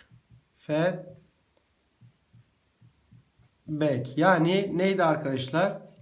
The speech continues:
Geri bildirim. Geri bildirim diyoruz arkadaşlar. Sistemi ile, sistemi ile ne yapılırdı arkadaşlar?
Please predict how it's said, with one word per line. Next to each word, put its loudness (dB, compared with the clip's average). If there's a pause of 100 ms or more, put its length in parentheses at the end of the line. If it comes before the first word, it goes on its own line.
(120)
Geri 4
bildirim. 0 (2500)
Geri -2 (1040)
bildirim 4
diyoruz 2
arkadaşlar. -2 (260)
Sistemi 0
ile, 2 (1800)
sistemi 0
ile -2
ne -2
yapılırdı 2
arkadaşlar? -2